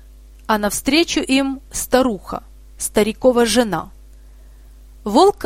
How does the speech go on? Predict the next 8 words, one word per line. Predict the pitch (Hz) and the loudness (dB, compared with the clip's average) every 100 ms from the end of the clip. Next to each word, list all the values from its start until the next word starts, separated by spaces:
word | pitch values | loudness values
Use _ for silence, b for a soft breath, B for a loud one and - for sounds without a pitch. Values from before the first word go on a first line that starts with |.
| - | -2
опять | 285 - 220 185 175 - - | -2 0 2 2 0 -8 -10
и | 220 | -2
говорит: | 240 262 269 240 165 - - - - - - - - | 0 4 4 2 -2 -10 -20 -20 -20 -20 -20 -20 -4
«Давай | 226 254 370 | 0 2 2
старуху | - 349 320 240 202 | 0 2 2 0 -4
съедим». | 196 190 190 175 165 170 - - - - - - - - | -8 -8 -10 -10 -12 -14 -20 -20 -20 -20 -20 -20 -12 0
«Как | 269 196 - | 2 2 -2
есть? | 202 196 180 - - | -6 -4 -4 -8 -16